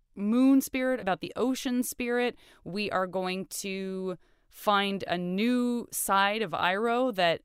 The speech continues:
we kind of understand has always been there, but, uh, shows itself in a pretty amazing, goosebumpy kind of a way. And we're gonna see a sacrifice that absolutely makes me cry,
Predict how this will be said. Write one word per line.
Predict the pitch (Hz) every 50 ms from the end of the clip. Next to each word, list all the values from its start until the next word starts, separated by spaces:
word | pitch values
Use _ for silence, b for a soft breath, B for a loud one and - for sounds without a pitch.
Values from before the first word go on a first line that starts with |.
| _ - -
we | 175 170 165 165 165 160 - _
kind | - - 170 165
of | 147
understand | - - 190 185 175 - - 190 180 180 180 165
has | 165 170 151 -
always | - 175 170 175 170 147
been | - 165 160 175 185
there, | 185 196 202 214 190
but, | 160 160 151 - - - -
uh, | - - 147 139 113 - -
shows | - - - 202 214 208 185
itself | 214 - - - 202 180 185 185 170 -
in | - 180 175 165
a | 160 156 156 151 - _
pretty | - - - - 277 277 269 247 226
amazing, | - 190 185 180 180 175 175 180 190 160 185 180 170 170 175 175 170 b b b b -
goosebumpy | 208 247 269 - - - 233 220 220 220 - 220 214 196
kind | - 214 190 190 190
of | 190 165
a | 175
way. | 165 160 160 151 143 135 131 135 147 185 B B B B B B B B B
And | - 202 214 214 220 220 226 226 233 226 233 240 226 220 b b b b b b b b b b b b b
we're | 220 233 220
gonna | 233 220 226
see | 196 - - - 240 240 233 226 233 220 208 - - - _ -
a | 196 196
sacrifice | - - 220 202 202 - - 220 - - 214 208 240 240 -
that | - - 185 185 - - - - -
absolutely | 160 170 180 - - 214 202 175 180 208
makes | 208 190 - -
me | 254 262
cry, | - - 185 175 170 170 165 165 170 185 202